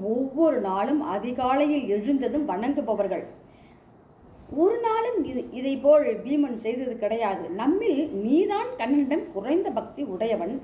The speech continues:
உன்னால் அவரை கண்டிப்பாக அழைத்து வர முடியாது என்றனர் பாண்டவர்கள். மத்த, மற்றவர்கள், "கவலைப்படாதீர்கள், நான் அழைத்து வருகிறேன்"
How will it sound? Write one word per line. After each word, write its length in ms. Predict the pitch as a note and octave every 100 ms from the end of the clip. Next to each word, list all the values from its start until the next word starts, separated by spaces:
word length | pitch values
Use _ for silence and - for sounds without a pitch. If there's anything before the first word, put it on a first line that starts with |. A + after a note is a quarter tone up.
| - - - -
உன்னால் 580 | A#3 E4 G#4+ A4+ C4+ D4 - -
அவரை 440 | G#3 D4 D#4+ C#4+ G3+ -
கண்டிப்பாக 640 | A#3+ D#4 F#4+ G#4 G4 F#4+
அழைத்து 340 | C4 C#4 C#4+ A3+
வர 160 | A#3
முடியாது 500 | A#3+ F3+ C4 A3 F3+ - - - _ -
என்றனர் 600 | D4+ C#4+ A3 C4+ C4 -
பாண்டவர்கள். 560 | G3+ A3 G#3 F3 E3+ - - - G#3+
மத்த, 280 | B3 A#3+ D4 A3+ F#3+ E3 - - - - - -
மற்றவர்கள், 600 | G#3 C4 C4+ D#4+ C4+ - - - - - - - - -
"கவலைப்படாதீர்கள், 960 | G#3 A3 C4+ D4+ C#4 C4+ B3+ C4 A3 F#3
நான் 360 | F3 F3+ A#3
அழைத்து 460 | A3+ G#3 C4+ C#4+ A#3
வருகிறேன்" 560 | G3+ A#3+ B3+ G#3+ D#3